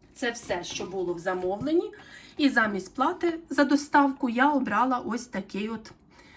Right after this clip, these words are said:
набір пом'якшувальних засобів. Мені дуже подобаються ці засоби в компанії Oriflame. Я сама такими користуюся.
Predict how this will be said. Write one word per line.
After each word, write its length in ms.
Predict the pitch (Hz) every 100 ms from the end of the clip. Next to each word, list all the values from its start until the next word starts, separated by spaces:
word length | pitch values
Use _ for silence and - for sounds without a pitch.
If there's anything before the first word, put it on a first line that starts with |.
| - - _
набір 520 | 220 240 226 175 170 170
пом'якшувальних 960 | 190 180 190 220 - 208 196 190 185
засобів. 600 | 180 151 156 - 170 160 151 - _ -
Мені 360 | 247 220 214
дуже 400 | 185 185 160 175 165 - - - - - - - -
подобаються 800 | 214 185 220 185 185 175 175 185
ці 200 | 180 185
засоби 540 | 165 262 349 - 330
в 100 | 302
компанії 560 | - 285 294 277 262 254
Oriflame. 580 | 247 247 - 233 226 226
Я 260 | 208 202
сама 360 | 175 196 190 180
такими 400 | 175 180 180 175
користуюся. 880 | 170 185 180 - 269 311 302 -